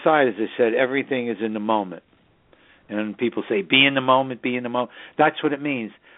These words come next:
All these things are the same. Being in the moment is being in the flow state. And being in the moment is losing track of time. It's all the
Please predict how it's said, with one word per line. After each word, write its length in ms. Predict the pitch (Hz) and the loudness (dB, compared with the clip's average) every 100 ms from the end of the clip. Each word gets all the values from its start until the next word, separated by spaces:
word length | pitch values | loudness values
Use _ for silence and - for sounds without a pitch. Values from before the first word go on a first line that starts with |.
| - | -4
All 160 | 147 151 | 0 2
these 160 | 143 - | 2 0
things 180 | 131 110 | -6 -4
are 60 | 107 | -6
the 80 | 101 - | -6 -6
same. 240 | 107 85 - _ - - _ | -6 -6 -16 _ -20 -20 _
Being 380 | 139 160 170 165 | 2 4 4 4
in 180 | 160 160 | 4 4
the 60 | |
moment 500 | 143 143 160 131 110 - _ - | 4 4 4 2 -6 -12 _ -6
is 200 | 135 117 120 | -4 -4 -4
being 300 | 131 131 131 | -6 -4 -4
in 100 | 123 | -4
the 80 | 120 | -4
flow 260 | 135 135 123 | 2 2 2
state. 260 | - 110 - _ _ _ _ _ - | -6 -10 -12 _ _ _ _ _ -12
And 100 | 110 | 0
being 260 | 151 160 | 2 2
in 100 | 143 | 0
the 40 | 131 | 2
moment 460 | 151 165 139 143 - - | 4 4 2 -4 -10 -18
is 80 | 117 | -6
losing 300 | 127 139 123 | 2 2 0
track 260 | 113 123 110 | -2 -2 -2
of 100 | 104 | -8
time. 340 | - 107 82 76 _ - | -10 -8 -10 -16 _ -14
It's 120 | 127 | 0
all 160 | 135 | 4
the 100 | 131 | 4